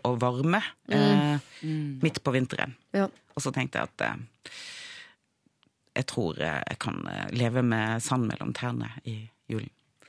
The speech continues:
Speaker 2: Ja, det året jeg spiste hummer og drakk Baileys på julaften på Lanzarote.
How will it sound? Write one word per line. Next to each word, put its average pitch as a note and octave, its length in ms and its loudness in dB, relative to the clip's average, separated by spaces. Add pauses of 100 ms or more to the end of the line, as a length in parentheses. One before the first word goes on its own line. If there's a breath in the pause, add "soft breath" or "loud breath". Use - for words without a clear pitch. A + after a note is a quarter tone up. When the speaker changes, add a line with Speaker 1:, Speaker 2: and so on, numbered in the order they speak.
(280 soft breath)
Speaker 2:
Ja, - 60 0
det G#3+ 100 8
året F#3+ 240 10
jeg F#3+ 80 4
spiste F#3+ 480 4
hummer F3+ 280 4
og F3+ 60 2
drakk F3+ 200 2
Baileys F3 420 2
på F#3 160 4
julaften D#3+ 340 -2
på F3+ 100 4
Lanzarote. F3 680 2